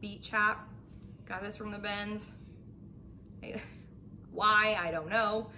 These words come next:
It's from Target, so it didn't retail for a lot. I listed it for eight. I accepted a five dollar offer. It's the middle of December and someone wanted a beach hat, so, uh, yeah,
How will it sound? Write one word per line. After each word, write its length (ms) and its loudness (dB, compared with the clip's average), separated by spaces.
It's 80 -16
from 220 -6
Target, 600 -2
so 320 -4
it 100 -8
didn't 400 -10
retail 560 -6
for 140 -6
a 40 -4
lot. 380 0
I 60 -4
listed 340 -4
it 140 -6
for 180 -6
eight. 380 0
I 100 -4
accepted 400 -6
a 120 -8
five 260 -4
dollar 240 -2
offer. 480 -2
It's 100 -18
the 120 -8
middle 260 -4
of 80 -8
December 460 -2
and 260 -4
someone 400 -6
wanted 260 -6
a 60 -8
beach 260 -8
hat, 240 -8
so, 240 -8
uh, 60 -2
yeah, 220 -2